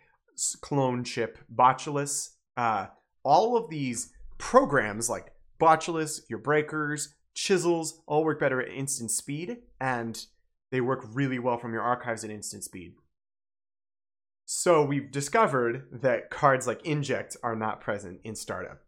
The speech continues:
Cards like Street Peddler are not present in Startup. And so this idea of Anarchs self-milling themselves, I realize they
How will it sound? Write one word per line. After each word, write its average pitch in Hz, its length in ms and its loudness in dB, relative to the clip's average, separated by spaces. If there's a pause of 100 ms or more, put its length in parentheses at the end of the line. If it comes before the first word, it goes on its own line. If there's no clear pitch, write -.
Cards 120 420 0
like 110 280 -8 (560)
Street - 320 -4
Peddler 92 520 -8
are 123 160 4
not 113 300 0
present 104 440 -6
in 107 220 -8
Startup. 95 480 -10
And 104 200 -12
so 98 220 -8
this 104 200 -10
idea 113 340 -4
of 107 180 -6 (420)
Anarchs 127 580 2
self-milling 127 640 -2
themselves, 147 540 0
I 117 60 0
realize 120 580 2
they 104 340 -8